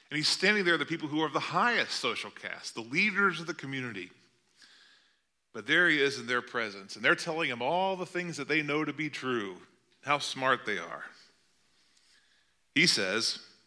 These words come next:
"Whether he is a sinner or not, I don't know.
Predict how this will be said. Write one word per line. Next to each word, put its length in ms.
"Whether 320
he 200
is 160
a 60
sinner 440
or 40
not, 300
I 120
don't 220
know. 420